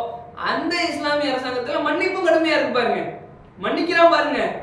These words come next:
அதை யோசிச்சு பார்க்கும் பொழுது அந்த இஸ்லாமிய அரசாங்கம் வந்து இந்த இடத்துல உயர்ந்து நிற்கிறார்கள் அப்படிங்கிற ஒரு தகவல், அ, இந்த இன்னொரு ஆங்கிள் இதை பார்க்க வேண்டியதா இருக்கிறது. ஏனென்றால்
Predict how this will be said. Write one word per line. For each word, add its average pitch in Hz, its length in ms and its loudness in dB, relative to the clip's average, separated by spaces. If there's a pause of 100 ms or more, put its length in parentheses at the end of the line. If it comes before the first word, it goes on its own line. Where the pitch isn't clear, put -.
(140)
அதை 226 200 -4
யோசிச்சு 311 420 -6
பார்க்கும் 226 360 -2
பொழுது 190 300 2 (540)
அந்த 240 300 -4
இஸ்லாமிய 302 580 -4
அரசாங்கம் 220 520 -4
வந்து 196 260 -6 (460)
இந்த 226 260 -6
இடத்துல - 460 -4
உயர்ந்து 349 480 0
நிற்கிறார்கள் 214 720 0 (360)
அப்படிங்கிற 330 580 -4
ஒரு 247 160 0
தகவல், 214 460 -2 (460)
அ, 165 200 -8
இந்த 320 320 -2 (120)
இன்னொரு 294 300 2
ஆங்கிள் 330 400 0
இதை 302 140 6
பார்க்க 294 320 4
வேண்டியதா 254 280 0
இருக்கிறது. 180 380 -2 (440)
ஏனென்றால் 240 600 4